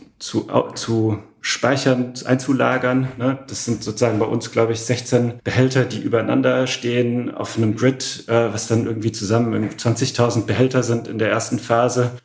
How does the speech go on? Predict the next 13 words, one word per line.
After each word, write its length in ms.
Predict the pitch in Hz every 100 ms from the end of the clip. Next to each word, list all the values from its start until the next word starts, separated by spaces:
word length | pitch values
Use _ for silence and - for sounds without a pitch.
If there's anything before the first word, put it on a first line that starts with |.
| _ _ _ _ _
Und 340 | - 131 131 -
oben 720 | 135 143 156 156 156 - -
ist 160 | - -
so 80 | 120
eine 120 | 113
Art 200 | 107 120
Schachbrett, 840 | - 165 165 - 107 - - - _
wo 240 | 110 120
kleine 300 | 110 120 117
Roboter 400 | 104 135 143 127
dran, 320 | - 117 120
drauf 300 | - 117 107
langfahren. 720 | 110 120 120 117 117 113 110